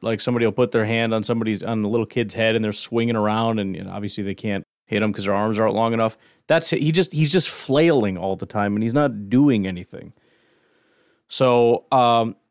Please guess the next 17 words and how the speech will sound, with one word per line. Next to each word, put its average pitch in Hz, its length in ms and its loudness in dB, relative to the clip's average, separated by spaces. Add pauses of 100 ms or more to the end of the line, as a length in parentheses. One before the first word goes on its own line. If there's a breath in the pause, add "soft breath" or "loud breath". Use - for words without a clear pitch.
(160)
not 156 320 2
sure. 160 640 2 (260 loud breath)
I'm 131 100 -6
guessing 151 300 2
you 135 80 4
sent 135 240 0
this 127 140 -2
'cause 127 120 -2
you 127 100 0
really 131 200 4
like 123 260 2
him, 131 300 -2 (140)
in 113 100 -8
which 113 180 -6
case 113 240 0
I 117 120 4
apologize. 113 840 0